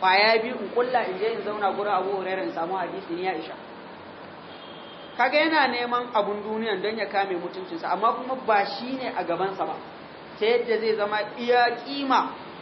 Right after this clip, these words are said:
a duniya shi ne wannan abun shi a ganinsa ba. To galibi Allah ya jarabci mutane a yau, sawa'un masu addini ko masu dukiya, ko ma wanda shi babu duka biyu. Za ka ga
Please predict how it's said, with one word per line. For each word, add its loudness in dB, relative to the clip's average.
a 6
duniya 0
shi -6
ne 0
wannan 2
abun 0
shi -6
a -2
ganinsa -8
ba. -10
To -6
galibi 4
Allah 4
ya 0
jarabci -6
mutane -2
a 4
yau, 4
sawa'un 4
masu 0
addini -4
ko 4
masu 2
dukiya, 2
ko 6
ma 6
wanda 2
shi -6
babu 4
duka 2
biyu. 0
Za 4
ka -6
ga 0